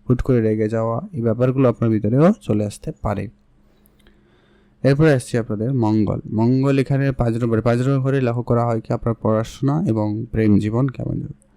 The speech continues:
মঙ্গল এখানে ভালো অবস্থায় রয়েছে, আপনার পড়াশোনা ভালো যাবে, পড়াশোনায় উন্নতি থাকবে। তবে মঙ্গল এখানে কতদিন থাকবে? মঙ্গল এখানে থাকবে তেরোই জুলাই পর্যন্ত, তারপরে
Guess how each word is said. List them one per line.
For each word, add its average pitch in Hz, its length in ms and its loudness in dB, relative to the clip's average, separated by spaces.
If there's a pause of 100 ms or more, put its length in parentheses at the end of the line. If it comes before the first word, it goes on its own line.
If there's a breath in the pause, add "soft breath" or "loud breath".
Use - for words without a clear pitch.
(520 soft breath)
মঙ্গল 147 280 6
এখানে 170 260 4
ভালো 151 360 4
অবস্থায় 131 480 2
রয়েছে, 110 420 -2
আপনার 113 380 -4
পড়াশোনা 131 760 -2 (340)
ভালো 113 240 0
যাবে, 117 300 -2 (240)
পড়াশোনায় 110 520 0
উন্নতি 113 420 2
থাকবে। 117 420 -2 (640 soft breath)
তবে 147 140 6
মঙ্গল 151 320 6
এখানে 151 280 2
কতদিন 143 420 2
থাকবে? 104 320 -2
মঙ্গল 117 360 2
এখানে 127 400 -2
থাকবে 117 380 -4
তেরোই 117 440 0
জুলাই 107 340 0
পর্যন্ত, 101 480 -2
তারপরে 127 580 0